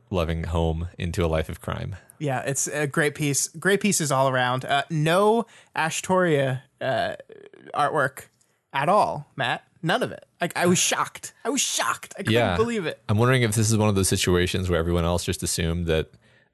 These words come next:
Speaker 1: they were, like, all going to be Ashtoria, you know, meme
Speaker 2: Yeah.
Speaker 1: submissions, but no, there were zero. So
Speaker 2: Yeah, I, I agree. Um, so you can check out those, those two winners as well as all the other entries, um, at,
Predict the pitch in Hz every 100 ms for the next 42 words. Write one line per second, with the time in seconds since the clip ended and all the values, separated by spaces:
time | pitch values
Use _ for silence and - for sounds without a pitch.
0 | - 98 82 82 80 80 87 82 82 85
1 | 85 82 82 82 82 78 - _ _ -
2 | 82 - 87 90 92 95 - - 92 87
3 | 87 92 - 98 92 104 101 - _ 151
4 | 127 - 120 107 - 123 120 90 87 107
5 | 95 80 82 85 90 82 90 - - 92
6 | 87 131 - - _ 175 156 165 156 120
7 | 135 _ 156 160 156 139 - - - 185
8 | 185 170 190 190 170 151 151 151 - 165
9 | 160 - 175 143 151 156 - 139 139 135
10 | 139 135 131 127 - - - _ 151 196
11 | 214 180 147 139 139 135 143 135 131 -
12 | - - - 123 117 117 - - 123